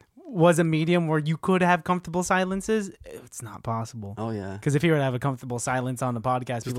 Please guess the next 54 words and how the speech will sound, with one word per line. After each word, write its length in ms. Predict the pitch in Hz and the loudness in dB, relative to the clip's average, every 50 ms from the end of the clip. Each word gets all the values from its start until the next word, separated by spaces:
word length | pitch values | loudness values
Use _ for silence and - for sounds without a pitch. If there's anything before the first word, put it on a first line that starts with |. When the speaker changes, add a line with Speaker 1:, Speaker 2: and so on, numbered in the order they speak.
| 117 | -2
Speaker 1:
would 20 | 131 | 0
Speaker 3:
like 0 | |
Speaker 1:
be 40 | 139 | 0
like, 160 | 135 131 - 160 | -2 -2 -2 -4
"What 80 | - | -8
the 60 | - 180 | -4 0
fuck's 200 | - 202 180 - | 0 0 2 4
wrong 140 | 180 175 180 | 4 4 4
with 80 | 175 156 | 4 2
my 100 | 143 127 | 2 4
podcast 480 | - 165 180 180 - 123 107 98 - | 4 4 4 4 2 0 0 0 -2
app?" 120 | 113 113 117 | -2 -2 -2
Speaker 2:
Right. 380 | 110 107 107 107 104 104 101 110 104 101 98 98 92 90 _ _ _ - | -2 -2 -2 -4 -4 -6 -6 -8 -12 -14 -14 -16 -18 -20 _ _ _ -18
Speaker 1:
Yeah. 240 | 131 120 117 113 110 107 - - _ _ _ _ - 151 | -16 -14 -14 -12 -14 -14 -16 -18 _ _ _ _ -8 0
Right? 420 | 160 180 196 220 202 262 311 302 311 330 - _ _ - | 4 6 8 8 8 8 6 4 2 -4 -14 _ _ -14
Speaker 3:
Mm. 140 | 104 - 104 131 | -12 -6 -2 0
Speaker 1:
And 140 | 185 185 | 2 4
then, 100 | 208 208 | 4 4
like, 220 | 202 202 190 - 165 | 4 4 2 2 2
naturally 480 | 165 165 165 170 - - 185 175 165 | 2 4 4 4 2 2 0 0 0
find 240 | 156 - 160 160 151 | 2 0 0 0 0
a 40 | 147 | 0
topic. 360 | - 151 139 147 - 180 170 180 | 2 2 2 2 0 -2 -4 -2
Like, 200 | 165 165 160 - | -2 -2 -2 2
I, 320 | - 185 196 196 196 190 170 151 147 - _ _ _ _ _ - _ _ - - _ - - _ _ _ _ - | 4 4 6 6 4 2 -2 -6 -12 -20 _ _ _ _ _ -20 _ _ -20 -20 _ -20 -20 _ _ _ _ 2
I 120 | 196 220 | 2 4
mean, 140 | 214 208 202 | 6 6 6
I've 100 | 208 196 | 6 6
been 140 | 208 202 180 | 6 6 6
told 180 | 196 202 175 | 6 6 6
otherwise, 500 | 151 135 135 127 120 123 135 160 - - - | 4 4 4 2 0 -2 -4 -6 -10 -10 -8
but, 100 | 139 127 | -6 -4
like, 180 | 127 131 127 - | -4 -4 -4 -2
listening 280 | 123 117 - - 135 123 | -4 -4 -4 -4 -4 -4
to 80 | - 147 | -2 -4
myself 560 | 147 156 156 - 110 104 101 101 - - _ _ - | -4 -4 -6 -6 -8 -8 -10 -10 -12 -16 _ _ -10
on 120 | 107 117 120 | -8 -6 -6
a 40 | 120 | -4
podcast, 540 | 127 113 110 107 - 123 117 117 135 - - | -2 -4 -4 -4 -6 -8 -8 -8 -10 -10 -8
I'm 140 | 123 123 120 | -6 -6 -4
like, 180 | 120 120 117 - | -4 -6 -8 -8
"Oh, 420 | 170 208 226 202 175 139 117 107 101 | -10 -10 -10 -10 -12 -12 -12 -14 -12
this 180 | 110 151 170 - | -12 -12 -12 -12
sounds 420 | - - 135 127 120 117 117 110 | -12 -10 -10 -8 -8 -6 -6 -6
unnatural 680 | 113 110 113 120 123 123 127 - - - 156 165 175 156 | -6 -6 -6 -6 -6 -6 -8 -10 -10 -10 -8 -8 -6 -6
that 120 | 131 117 | -6 -6
I 80 | 113 110 | -6 -6
went 240 | 110 117 - - | -6 -8 -8 -10
in 160 | - 110 101 98 | -10 -10 -10 -10
that 220 | 120 127 - - | -10 -12 -12 -12
direction." 520 | - 113 107 110 120 - - 151 160 175 175 | -14 -12 -10 -10 -10 -10 -10 -8 -8 -8 -8
But 180 | 160 175 165 - | -8 -10 -10 -10
then, 180 | 190 190 190 | -10 -10 -8
like, 160 | 190 196 190 | -8 -8 -10